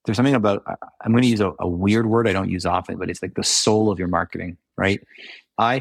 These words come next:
found that I know what I like hearing from. I, I know what I ignore, and I know what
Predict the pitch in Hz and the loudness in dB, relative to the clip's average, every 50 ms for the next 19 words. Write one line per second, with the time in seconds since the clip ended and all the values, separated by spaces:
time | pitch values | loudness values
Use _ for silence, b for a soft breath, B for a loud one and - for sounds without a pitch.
0 | 131 - - 110 104 101 101 95 92 90 90 - - _ _ _ _ _ _ _ | -4 -6 -4 -4 -2 -2 -2 -4 -4 -4 -6 -8 -10 _ _ _ _ _ _ _
1 | _ - 110 139 156 143 131 123 120 107 104 92 92 95 95 90 90 90 90 - | _ -2 0 2 2 2 2 2 2 0 0 0 0 0 -2 -2 -4 -6 -8 -10
2 | - - 87 82 85 92 90 87 - - - - - 104 - _ _ _ 98 101 | -10 -8 -6 -6 -6 -8 -12 -16 -12 -8 -8 -8 -8 -10 -16 _ _ _ -6 -4
3 | 101 95 104 - 110 110 113 113 117 113 110 104 98 95 95 87 82 87 90 92 | -4 -4 -2 0 2 2 4 4 2 2 2 2 2 0 -2 -4 -6 -6 -6 -6
4 | 92 87 87 87 87 - _ - - 92 92 92 98 101 104 107 104 98 101 101 | -6 -6 -8 -8 -10 -12 _ -6 -4 -2 0 0 2 2 2 2 2 2 0 0
5 | 95 | 0